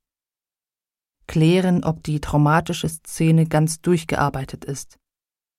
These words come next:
Als Therapeutin kann man das nicht immer genau einschätzen.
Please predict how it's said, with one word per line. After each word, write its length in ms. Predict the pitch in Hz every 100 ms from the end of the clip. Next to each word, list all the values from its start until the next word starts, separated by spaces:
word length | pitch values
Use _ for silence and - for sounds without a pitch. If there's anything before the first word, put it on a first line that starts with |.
| _ _
Als 320 | 143 135 -
Therapeutin 680 | - 139 139 156 156 160 151
kann 160 | 160
man 120 | 147 147
das 160 | 139
nicht 200 | 151 156
immer 220 | 160 143
genau 260 | 139 139 135
einschätzen. 680 | 156 147 - - - 113